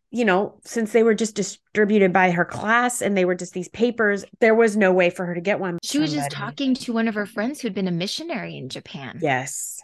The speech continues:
Speaker 2: She's talking to her about it. And she was like, "Oh, I have an original copy of the Kokeshi." And in the bottom of her trunk, she had the whole thing.
Speaker 1: Yep.
Speaker 2: That was just amazing. And I also love that it really became, Eleanor Clare had spent quite a lot of time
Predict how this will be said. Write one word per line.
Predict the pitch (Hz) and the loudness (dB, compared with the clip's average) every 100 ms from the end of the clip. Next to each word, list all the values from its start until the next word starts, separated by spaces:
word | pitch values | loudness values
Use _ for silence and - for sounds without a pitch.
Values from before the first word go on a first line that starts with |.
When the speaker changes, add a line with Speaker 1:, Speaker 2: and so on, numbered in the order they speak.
| _ | _
Speaker 2:
She's | 190 - | -14 -12
talking | 196 196 294 311 | -12 -12 -12 -10
to | 302 | -8
her | 220 | -6
about | 170 143 117 | -6 -8 -8
it. | 95 - | -10 -8
And | 180 170 165 | -6 -4 -6
she | - - 180 | -8 -10 -10
was | 175 | -8
like, | 180 170 - | -10 -10 -10
"Oh, | 285 302 - _ | -8 -8 -10 _
I | - 160 165 | -8 -6 -4
have | 190 175 165 170 | -6 -6 -6 -6
an | 214 226 | -4 -4
original | 214 175 - - 196 214 | -4 -8 -10 -8 -8 -8
copy | - - 254 277 - 190 | -16 -18 -18 -16 -12 -12
of | 190 | -14
the | - | -18
Kokeshi." | - 185 180 - 247 - - - | -16 -14 -14 -16 -14 -14 -16 -8
And | 190 175 165 | -2 0 -2
in | - 165 | -4 -8
the | |
bottom | 160 143 160 185 | -8 -10 -8 -10
of | 233 | -10
her | 247 | -12
trunk, | - 415 | -12 -14
she | - 226 | -10 -8
had | 202 196 | -8 -10
the | 214 | -12
whole | 202 214 | -14 -12
thing. | 277 | -4
Speaker 1:
Yep. | 147 - 277 - - _ | -4 -4 -10 -20 -20 _
Speaker 2:
That | 202 247 277 | -4 -2 -2
was | 254 | -8
just | 240 | -4
amazing. | 214 196 208 | -2 -2 -4
And | - | -4
I | 302 | -2
also | - 349 392 | -2 -2 -2
love | 330 269 | 0 0
that | 233 - 208 | 0 -2 -4
it | - - | -8 -8
really | 269 330 269 | -4 -2 -4
became, | 254 - 220 190 - - | -6 -4 -2 -2 -4 0
Eleanor | 254 320 294 240 202 | 0 2 0 0 0
Clare | 190 - 226 220 202 - | -2 -4 0 0 0 -4
had | - 226 185 - - | -6 -4 -4 -8 -14
spent | - - 254 202 | -8 -2 -2 -2
quite | - - 226 254 - | -8 -6 -2 0 -2
a | 196 | -2
lot | 190 180 | -2 -2
of | 170 | -6
time | - 208 196 175 | -6 -4 -2 -4